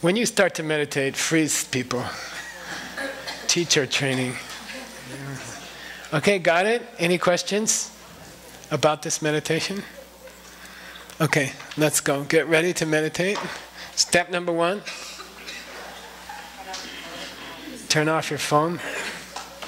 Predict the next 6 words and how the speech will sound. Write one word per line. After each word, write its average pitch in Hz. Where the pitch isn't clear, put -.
Step 160
number 156
two. 185
Blow 139
your 160
nose. 170